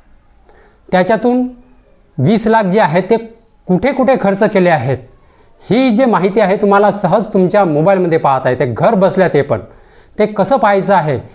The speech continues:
कारण कसं आहे, स-, आपल्या ग्रामपंचायतमध्ये कसं आहे, सगळे अधिकारी समजा वीस लाखाचा निधी आला, तिथून दहा लाख खर्च करतात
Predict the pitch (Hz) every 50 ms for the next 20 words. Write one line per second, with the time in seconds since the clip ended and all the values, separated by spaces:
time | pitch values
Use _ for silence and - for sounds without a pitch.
0 | - _ - - 165 180 196 196 202 208 190 202 190 185 185 214 233 - - -
1 | - - _ _ _ - - - 170 175 180 180 180 180 - - - - - -
2 | 160 143 - 190 208 214 170 165 160 160 165 170 170 160 185 175 165 160 151 151
3 | 156 - 156 131 - 147 127 131 147 175 196 - - - _ _ _ - - 156
4 | 160 185 208 208 196 190 208 202 202 196 190 196 175 180 175 196 196 175 151 202
5 | 185 196 190 175 165 185 180 185 175 160 143 127 147 147 135 117 107 104 95 -
6 | - - - - - - _ - 175 156 202 196 185 156 143 135 147 160 175 185
7 | 180 - - - 143 - - 175 - 185 160 196 202